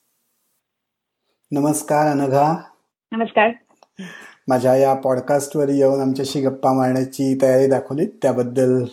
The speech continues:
Speaker 1: तुमचे खूप आभार.
Speaker 2: अ, मला actually खूप उत्सुकता आहे की हे, अ, माझी जी सगळी जर्नी हे कशी मराठी लोकांच्या पर्यंत पोहोचेल.
Speaker 1: <laughs>
Speaker 2: So, अ, पॉडकास्ट actually करण्यामुळे मला हा चान्स मिळालाय. So, thank you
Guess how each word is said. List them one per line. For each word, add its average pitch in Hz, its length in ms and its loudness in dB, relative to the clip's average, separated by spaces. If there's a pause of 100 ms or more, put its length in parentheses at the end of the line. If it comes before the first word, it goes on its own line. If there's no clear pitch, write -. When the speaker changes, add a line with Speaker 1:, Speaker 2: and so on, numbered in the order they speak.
(100)
Speaker 1:
तुमचे 120 360 -6
खूप 135 340 -8 (140)
आभार. 110 280 -4 (800)
Speaker 2:
अ, 185 260 2
मला 190 400 0
actually 220 540 -2
खूप 226 200 -6
उत्सुकता 220 400 -2
आहे 190 100 4
की 190 180 -2
हे, 196 400 0
अ, 180 280 0 (140)
माझी 190 340 -2
जी 202 80 0
सगळी 208 260 2
जर्नी 190 440 -2
हे 214 80 -4
कशी 202 540 -2 (320)
मराठी 196 420 0
लोकांच्या 190 400 -4 (200)
पर्यंत 185 280 -4
पोहोचेल. 190 600 -2 (360)
Speaker 1:
<laughs> - 20 0
Speaker 2:
So, 185 420 4
अ, 170 220 2
पॉडकास्ट 170 560 -2
actually 196 340 0
करण्यामुळे 185 520 0
मला 185 160 -2
हा 196 120 0
चान्स 180 340 -4
मिळालाय. 160 340 -2
So, 165 160 -8
thank 175 200 -6
you 175 120 -20